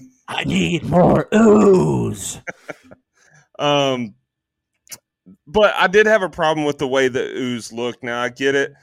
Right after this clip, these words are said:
Speaker 2: Two thousand nine, maybe, uh, C G I has come a long way, but the C G I part of it didn't look great. But then the way that it just, like, skedaddled across the floor there like a goddamn transformer,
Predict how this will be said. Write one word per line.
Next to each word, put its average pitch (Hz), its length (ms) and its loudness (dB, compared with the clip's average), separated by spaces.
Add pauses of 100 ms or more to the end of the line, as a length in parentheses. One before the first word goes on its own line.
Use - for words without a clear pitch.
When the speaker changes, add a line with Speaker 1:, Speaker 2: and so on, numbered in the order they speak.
(200)
Speaker 2:
Two 131 140 -10
thousand 123 340 -4
nine, 120 340 -2
maybe, 120 540 -6
uh, 107 640 -4 (260)
C 131 220 -8
G 120 200 -6
I 117 160 0
has 117 240 0
come 117 200 -6
a - 20 -2
long 113 220 -2
way, 117 180 -2
but 110 180 -8 (420)
the 123 100 -2
C 180 180 -6
G 139 180 -2
I 120 180 4
part 117 260 -2
of 113 100 -2
it 101 140 -6
didn't 117 320 -2
look 113 260 -4
great. 98 640 -6 (460)
But 135 140 -2
then 135 580 2 (100)
the 131 100 -2
way 151 260 2
that 160 160 2
it 131 160 0
just, 139 300 -4
like, 120 260 -4
skedaddled 123 640 -2
across 131 360 -4
the 110 80 -16
floor 135 340 -2
there 113 240 -2
like 113 220 -6
a 98 60 -14
goddamn 117 440 -6
transformer, 110 720 -8